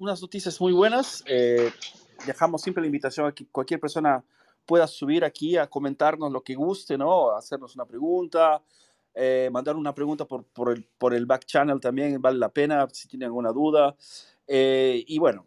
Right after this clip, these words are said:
lo que queremos es que justamente aprovechamos estas noticias que estamos hablando aquí en el boletín para poder, eh, hablar de Bitcoin básicamente, ¿no? Contarnos <laughs> lo que piensan al respecto, ¿no?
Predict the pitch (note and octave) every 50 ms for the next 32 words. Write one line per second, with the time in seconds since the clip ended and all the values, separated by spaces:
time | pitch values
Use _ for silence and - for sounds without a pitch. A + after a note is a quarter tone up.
0 | _ _ E2+ A#2 C3+ C#3 D3 D3 D3 E3 F3 F#3 F3+ - - F3 - G3+ F#3+ -
1 | G3+ G3 G3 G3+ G3 - A#3+ A#3+ B3 A3+ - _ _ - C#3+ C#3 - D#3 D#3 D3+
2 | - E3+ E3+ E3+ D#3 - - - D3 - - D3+ D3+ D3+ C#3+ - D#3+ D3+ D#3 D3
3 | - - - D3 D3 C#3+ - C#3 C3+ C#3 C#3 C3+ - - - D3 D3+ D#3 D3+ D3
4 | C3+ C#3 C3+ C#3 C#3 F3 G3+ A#3+ B3 - - - _ _ _ _ _ _ - C3+
5 | C#3 C3+ - - C#3+ C#3 C#3 C#3+ C#3+ C#3+ D3 C#3+ C#3 - _ _ - B2+ B2 B2
6 | A#2+ A#2+ A#2 A#2 A#2 A#2 G#2+ - _ _ - A#3 C#4 D#4+ F4+ F4+ F#4+ F4+ C4+ C4
7 | - - G#3+ A3 A#3 A#3 A3 G3+ - A3 G3 F#3+ E3 D#3+ D#3+ E3 E3+ - G3 E3+
8 | D3+ E3+ A#3 A#3+ - - D3 D3+ D3 E3 E3 E3+ E3+ D#3+ D3+ - - - _ -
9 | - - - - C3 C3+ - - D3 - - D#3+ F3 F3 F3 - D3+ C#3 C3+ C#3
10 | C#3 - - D#3+ C#3+ D3 - G#3 A3+ - _ _ _ _ _ _ _ _ _ A#2
11 | C3 D#3 G#3 B3 -